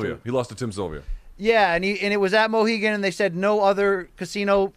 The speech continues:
Speaker 2: ads, and he put G-, Golden Palace on his back, and Dana tried to kill him, and yeah, there you go. Or
Speaker 1: Yeah,
Speaker 2: maybe
Speaker 1: maybe.
Speaker 2: 'cause he just wasn't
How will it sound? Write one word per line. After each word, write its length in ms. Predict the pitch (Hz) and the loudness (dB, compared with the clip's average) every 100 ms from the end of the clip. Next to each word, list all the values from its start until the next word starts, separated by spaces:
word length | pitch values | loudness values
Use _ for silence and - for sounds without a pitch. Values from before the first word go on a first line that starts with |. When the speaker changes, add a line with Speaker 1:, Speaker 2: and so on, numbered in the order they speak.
| - | 2
Speaker 2:
ads, 360 | 196 196 185 | 4 4 0
and 80 | 170 | -4
he 60 | 170 | -2
put 260 | 196 175 | -2 -4
G-, 120 | 180 - - | -8 -14 -8
Golden 280 | 185 185 180 | -2 -2 -2
Palace 380 | 185 180 180 185 | 0 0 -2 -4
on 80 | |
his 120 | 175 147 | -8 -6
back, 360 | 180 175 170 | -2 -2 -4
and 240 | 156 143 127 | -8 -10 -4
Dana 320 | 165 165 147 - | -4 -2 -6 -4
tried 200 | 170 156 | -6 -6
to 40 | |
kill 300 | - 175 160 | -8 -8 -6
him, 100 | 156 | -8
and 180 | 131 117 | -12 -14
yeah, 200 | 120 110 | -16 -16
there 160 | 120 117 | -16 -18
you 40 | |
go. 120 | 113 - 123 _ _ _ _ _ _ _ _ _ _ _ - _ | -18 -20 _ _ _ _ _ _ _ _ _ _ _ _ -20 _
Or 120 | - 196 | -10 -2
Speaker 1:
Yeah, 40 | |
Speaker 2:
maybe 240 | 226 247 | -2 0
Speaker 1:
maybe. 220 | 196 170 - | -4 -6 -6
Speaker 2:
'cause 160 | 190 | -8
he 80 | 170 | -6
just 160 | 180 170 | -8 -8
wasn't 380 | 175 147 135 | -12 -12 -16